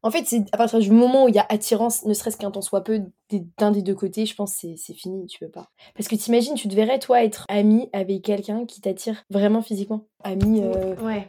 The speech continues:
Speaker 1: fusionnelle, euh, 'fin,
Speaker 2: Ah
Speaker 1: en-,
Speaker 2: oui,
Speaker 1: 'fin,
Speaker 2: ok.
Speaker 1: une vraie amitié, tu vois, vous
Speaker 2: Ouais.
Speaker 1: voyez régulièrement, vous
Speaker 2: Ouais.
Speaker 1: parlez régulièrement, vous parlez régulièrement sur toute votre vie.
Speaker 2: Ok.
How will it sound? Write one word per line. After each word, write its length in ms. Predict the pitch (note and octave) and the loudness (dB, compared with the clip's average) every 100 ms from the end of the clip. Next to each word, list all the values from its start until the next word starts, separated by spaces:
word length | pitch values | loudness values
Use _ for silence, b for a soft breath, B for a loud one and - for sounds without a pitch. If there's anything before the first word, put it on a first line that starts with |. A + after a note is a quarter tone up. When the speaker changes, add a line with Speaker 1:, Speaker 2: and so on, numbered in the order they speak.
| - | -14
Speaker 1:
fusionnelle, 680 | - G#3+ G3 G3+ A#3+ B3+ | -6 -4 0 2 2 2
euh, 140 | G#3+ G3 | 2 2
'fin, 140 | G3+ | -2
Speaker 2:
Ah 200 | A3 G#3 | -2 0
Speaker 1:
en-, 40 | A#3+ | 0
Speaker 2:
oui, 180 | A3+ G#3 | -2 -4
Speaker 1:
'fin, 200 | G#3 A3+ | 2 2
Speaker 2:
ok. 80 | G#3+ | 6
Speaker 1:
une 100 | A#3 | 4
vraie 140 | G#3 | 6
amitié, 340 | B3 A#3 B3 C4 | 4 2 0 -2
tu 80 | A3 | 0
vois, 80 | |
vous 100 | G3+ | 0
Speaker 2:
Ouais. 60 | F#3+ | 2
Speaker 1:
voyez 260 | G3 G3+ G3 | 0 0 0
régulièrement, 720 | G3 F#3 F#3+ F#3+ G#3 A#3+ B3 B | -2 -2 -4 -2 0 0 -4 B
vous 120 | - G#3 | 0 2
Speaker 2:
Ouais. 60 | |
Speaker 1:
parlez 200 | G3+ G3+ | 2 0
régulièrement, 480 | F#3+ G3+ G3 G3 A3+ | 0 -2 -2 0 2
vous 140 | A#3 G3+ | 2 0
parlez 180 | G3 | -2
régulièrement 380 | F#3+ G3 G3+ G3+ | -2 -2 -2 -4
sur 100 | G3+ | -6
toute 140 | - F#3 | -8 -4
votre 200 | F3+ F3 | -4 -4
vie. 260 | G#3 C#4 | -4 -4
Speaker 2:
Ok. 80 | G3+ | -8